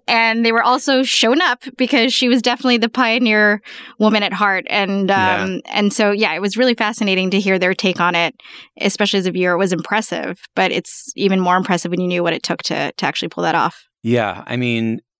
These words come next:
Speaker 2: you know, I, I, there's, if there's any C G in this series, it's very little. Maybe, like, there's the, the episode where the tornado comes through. Obviously, that's, uh, you know, some C G going on there. But they were out there in the elements, and, and they did it. So kudos to them.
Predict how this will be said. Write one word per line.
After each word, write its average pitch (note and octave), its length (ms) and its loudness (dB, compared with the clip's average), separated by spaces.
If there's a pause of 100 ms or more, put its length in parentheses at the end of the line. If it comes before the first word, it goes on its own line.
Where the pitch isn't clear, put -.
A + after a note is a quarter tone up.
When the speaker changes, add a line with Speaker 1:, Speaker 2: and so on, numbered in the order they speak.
(140)
Speaker 2:
you D3+ 120 -4
know, B2+ 200 -2
I, B2+ 140 -8 (140)
I, - 100 -8
there's, C#3+ 420 -2 (120)
if D3 140 -4
there's F#3+ 200 2
any F3 160 2
C D#3 240 0
G A#2+ 280 -2
in B2 80 0
this B2 140 -2
series, C3 440 0
it's C#3+ 160 -4
very B2 320 -4
little. G#2 180 -4
Maybe, F#3+ 400 0
like, F#3+ 220 -2
there's E3 240 2
the, C#3+ 80 -4 (120)
the C3 260 0
episode B2+ 340 -2
where A#2+ 100 -2
the A2+ 80 -4
tornado A2+ 460 -2
comes A2+ 240 -4
through. A#2 280 0
Obviously, A2 600 -4 (440)
that's, A2 720 -6
uh, G#2+ 420 -2
you B2+ 120 -6
know, F#2+ 180 -8
some B2+ 180 -4
C B2 180 0
G A2 160 -4
going G2+ 220 -2
on G2 140 -6
there. G2 200 -4
But G#2 280 -4 (140)
they C#3+ 240 -2
were G#3+ 200 -2
out D3+ 180 -2
there B2+ 180 0
in B2 200 -4
the B2 120 -4
elements, G#2 500 -6
and, A2 360 -6
and G#2+ 140 -4
they G#2+ 100 -2
did G2 200 -10
it. G2 100 -10
So A2+ 140 -4
kudos A2 340 0
to B2 80 -6
them. A2 160 0